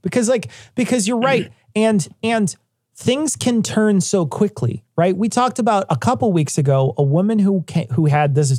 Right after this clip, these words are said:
Speaker 1: this exact same thing happen. And then she went to the emergency room and they're like, "Sorry, we can't treat you.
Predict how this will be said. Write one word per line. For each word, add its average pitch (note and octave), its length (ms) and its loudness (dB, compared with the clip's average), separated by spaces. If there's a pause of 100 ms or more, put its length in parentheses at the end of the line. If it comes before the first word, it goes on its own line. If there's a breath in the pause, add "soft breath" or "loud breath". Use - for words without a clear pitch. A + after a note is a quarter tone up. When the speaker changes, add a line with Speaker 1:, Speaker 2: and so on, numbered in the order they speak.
(100)
Speaker 1:
this C#3 160 2
exact C#3+ 340 0
same G3+ 160 0
thing F3 160 0
happen. C#3 380 0 (360 loud breath)
And D#3+ 160 0
then F#3 180 2
she - 280 -4
went G3+ 300 0
to G3 100 -2
the G3+ 60 4
emergency A#3 440 0
room F3 120 2
and D#3+ 80 2
they're D#3+ 80 2
like, D3+ 180 2
"Sorry, G#3 380 2
we F#3+ 100 -2
can't F3+ 240 0
treat C4+ 280 -6
you. D#3+ 280 0